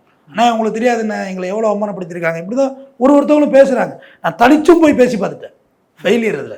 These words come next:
நான் அந்த முடிவை கைவிட்டுட்டேன், இது சரியா வராது. ஆனா என் உயிர் மூச்சு இருக்கிற வரைக்கும் இந்த சாதியை ஒழிக்கிறதுக்கு, உண்மையா ஒழிக்கிறதுக்கு, இந்த போலி வேஷம்லாம் கிடையாது, உண்மையிலே ஒழிச்சு இந்த இளைஞர்களை மேல கொண்டு வரணும். நான் அதுல ரொம்ப தெளிவா இருக்கிறேன், ரொம்ப பிரியமா இருக்கிறேன். எனக்குன்னு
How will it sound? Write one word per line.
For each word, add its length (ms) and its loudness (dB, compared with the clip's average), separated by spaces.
நான் 120 0
அந்த 140 -4
முடிவை 260 2
கைவிட்டுட்டேன், 500 -2
இது 260 -12
சரியா 280 -6
வராது. 320 -8
ஆனா 140 0
என் 220 0
உயிர் 220 2
மூச்சு 220 -2
இருக்கிற 240 -4
வரைக்கும் 400 -4
இந்த 140 -8
சாதியை 400 0
ஒழிக்கிறதுக்கு, 540 -4
உண்மையா 460 6
ஒழிக்கிறதுக்கு, 440 -2
இந்த 160 -14
போலி 340 4
வேஷம்லாம் 460 -6
கிடையாது, 220 -12
உண்மையிலே 500 6
ஒழிச்சு 280 -2
இந்த 100 -6
இளைஞர்களை 420 -6
மேல 260 -4
கொண்டு 220 -10
வரணும். 300 -16
நான் 80 2
அதுல 200 -2
ரொம்ப 180 2
தெளிவா 360 -2
இருக்கிறேன், 340 -4
ரொம்ப 160 -4
பிரியமா 340 -4
இருக்கிறேன். 300 -14
எனக்குன்னு 460 2